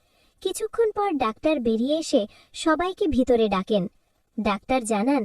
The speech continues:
লাজুর শারীরিক অবস্থা এখন স্থিতিশীল, তবে একটি রিপোর্ট সবাইকে চমকে দেওয়ার মতো। ডাক্তারের কথায় সবাই স্তব্ধ হয়ে যায়।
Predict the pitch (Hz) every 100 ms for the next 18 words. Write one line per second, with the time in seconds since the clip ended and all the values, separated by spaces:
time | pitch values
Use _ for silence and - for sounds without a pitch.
0 | - _ - 254 269 269 294 359 - 262
1 | 247 311 349 277 247 294 - 339 302 349
2 | 349 - 277 254 240 - 180 156 _ _
3 | _ - 349 381 - 294 - 370 359 370
4 | 359 226 - - - - 311 339 370 403
5 | - 277 - 311 233 196 196 190 202 190
6 | _ _ _ _ - 214 208 202 - 233
7 | 247 - 202 - 269 - 220 214 269 -
8 | 214 190 185 269 226 196 214 208